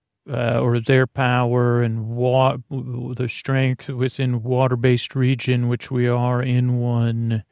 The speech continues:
but that you are the representative of the Wizards Council that hired us, uh, and, uh, that, uh,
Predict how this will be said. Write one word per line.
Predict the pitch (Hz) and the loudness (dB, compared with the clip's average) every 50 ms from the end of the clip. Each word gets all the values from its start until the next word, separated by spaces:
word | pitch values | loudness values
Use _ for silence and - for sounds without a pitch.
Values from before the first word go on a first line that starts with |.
| _ _ _ _ _ _ _ _ _ _ _ _ _ _ _ _ _ _ _ _ _ _ _ _ _ _ - | _ _ _ _ _ _ _ _ _ _ _ _ _ _ _ _ _ _ _ _ _ _ _ _ _ _ -4
but | 120 123 - | -4 -2 2
that | - 131 135 | 2 2 2
you | 135 131 139 143 135 | 4 2 4 6 6
are | 135 139 135 135 135 | 6 8 8 6 6
the | 127 127 | 4 4
representative | 120 131 131 127 - 131 117 - 135 127 131 127 120 127 127 117 120 | 4 4 4 4 2 -2 -2 2 2 2 2 2 2 2 2 2 2
of | 123 123 123 | 0 0 0
the | 123 123 | 0 0
Wizards | 120 120 127 123 - - 135 117 - - - | 0 2 0 2 2 0 -4 -4 -6 -12 -8
Council | - - 143 131 135 135 131 131 123 - - 139 127 120 | -2 0 2 4 4 4 2 0 -2 -2 -2 -2 0 2
that | 123 123 120 | 2 2 2
hired | 113 110 131 131 131 135 131 127 113 120 | 2 2 4 4 6 6 4 4 4 2
us, | 120 120 120 120 - - - - | 2 0 0 -2 -4 -8 -6 -4
uh, | - 120 120 117 117 120 123 120 120 101 _ _ _ _ _ _ _ _ _ _ _ _ _ _ _ _ _ _ _ _ _ _ _ _ _ _ _ _ | -2 -2 -2 -2 -2 -2 -2 -2 -4 -4 _ _ _ _ _ _ _ _ _ _ _ _ _ _ _ _ _ _ _ _ _ _ _ _ _ _ _ _
and, | - 120 117 117 120 117 117 117 113 113 117 110 | -2 0 2 2 2 2 0 0 -2 -2 -2 -2
uh, | 113 117 120 120 127 120 | -2 -2 -2 -2 -2 -4
that, | 113 117 117 117 117 117 113 110 | -2 -2 -2 0 0 -2 -2 -2
uh, | 123 117 117 117 120 120 120 110 - | -2 -2 -2 -2 -2 -2 -4 -6 -8